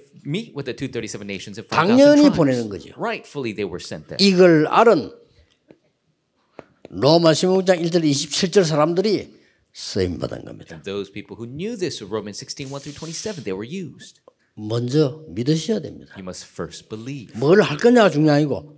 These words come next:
Speaker 2: 뭘 믿느냐입니다.
Speaker 1: It's not about what to do, it's what do you believe?
Speaker 2: 예, 뭘 보느냐입니다.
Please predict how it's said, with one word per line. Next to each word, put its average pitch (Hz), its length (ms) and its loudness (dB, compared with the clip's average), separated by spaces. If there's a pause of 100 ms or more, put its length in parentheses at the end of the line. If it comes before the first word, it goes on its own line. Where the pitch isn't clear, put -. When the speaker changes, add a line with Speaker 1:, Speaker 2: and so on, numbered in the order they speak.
(140)
Speaker 2:
뭘 131 760 2
믿느냐입니다. 220 720 -2
Speaker 1:
It's - 140 -20
not 185 160 -12
about 156 260 -8
what 127 200 -6
to 107 100 -12
do, 135 300 -6
it's 123 120 -12 (160)
what 151 180 -6
do 117 120 -20
you 120 160 -16
believe? 151 480 -12 (140)
Speaker 2:
예, 104 80 -6
뭘 151 580 4
보느냐입니다. 247 720 2